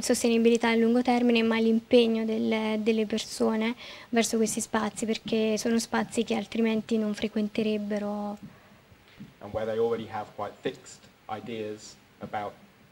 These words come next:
Speaker 2: the nature of the area.
Speaker 1: E quindi capire se hanno già delle idee ben precise su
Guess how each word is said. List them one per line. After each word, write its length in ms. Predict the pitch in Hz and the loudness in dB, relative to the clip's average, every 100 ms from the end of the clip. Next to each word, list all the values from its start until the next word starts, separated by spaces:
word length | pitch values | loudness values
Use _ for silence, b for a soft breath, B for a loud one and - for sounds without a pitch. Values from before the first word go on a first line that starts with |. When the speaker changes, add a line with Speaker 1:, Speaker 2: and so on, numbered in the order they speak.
| _ - - _ _ _ - | _ -20 -20 _ _ _ -18
Speaker 2:
the 60 | - | -14
nature 380 | 107 104 - 92 | -12 -12 -14 -18
of 100 | 95 | -18
the 100 | 95 | -16
area. 300 | 90 85 82 - - - _ _ - - - _ - - | -16 -16 -20 -20 -20 -20 _ _ -20 -20 -20 _ -20 -18
Speaker 1:
E 220 | - 254 240 | -10 -8 0
quindi 220 | 233 226 | 4 4
capire 500 | 226 208 254 247 220 | 4 4 6 6 4
se 140 | - | 2
hanno 340 | 233 233 220 214 | 0 2 0 0
già 220 | 240 233 | 2 2
delle 280 | 220 226 220 | 2 2 2
idee 400 | 220 233 220 214 | 4 2 2 0
ben 220 | 214 226 | 2 2
precise 560 | 247 240 - 233 226 | 2 2 2 2 2
su 160 | 233 220 | -2 -4